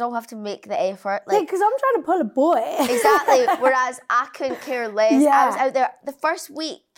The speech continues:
Speaker 1: everyone's always, like, talking about it. I had ice on my face because I get really bad mouth ulcers.
Speaker 2: Oh, bless
Speaker 1: And in the first
Speaker 2: you.
Speaker 1: few nights, my face swole up. So, like, I was on live, like, actual national television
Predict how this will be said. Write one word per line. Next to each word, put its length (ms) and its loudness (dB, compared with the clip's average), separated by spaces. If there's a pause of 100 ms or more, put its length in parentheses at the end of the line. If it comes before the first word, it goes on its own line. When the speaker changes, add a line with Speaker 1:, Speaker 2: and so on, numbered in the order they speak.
(100)
Speaker 1:
everyone's 360 -4
always, 260 -4
like, 240 -4 (260)
talking 320 -6
about 320 -8
it. 140 -6 (680)
I 80 -2
had 340 -6
ice 300 -4
on 140 -4
my 100 -6
face 300 -12
because 260 -16
I 80 -4
get 220 -8
really 320 -12
bad 260 -2
mouth 340 -8
ulcers. 680 -8
Speaker 2:
Oh, 280 -2
bless 220 -4
Speaker 1:
And 100 0
in 60 2
the 80 0
first 240 2
Speaker 2:
you. 120 -2
Speaker 1:
few 80 -6
nights, 420 -8 (120)
my 280 -12
face 420 -16
swole 460 -10
up. 240 -4 (220)
So, 120 -16
like, 220 -6
I 80 -2
was 100 -10
on 160 -6
live, 320 -6
like, 320 -6
actual 440 -8
national 640 -10
television 680 -10